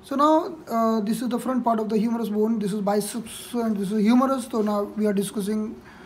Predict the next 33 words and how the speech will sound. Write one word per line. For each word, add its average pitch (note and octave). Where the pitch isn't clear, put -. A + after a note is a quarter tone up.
uh, G3
uh, F#3+
the G3+
points A3+
between G3+
biceps A3
and G3
humerus A3
bone. G3
So, A#3+
uh, A3+
now G#3+
f-, -
from A#3+
here, A#3
if G#3
we A3
go G3
three G#3+
chun A3+
up -
from G3+
the G3+
elbow G3
crease, E4+
again G3+
three G3
chun G#3+
up C#4+
and G3
three G#3+
chun C4
up. C4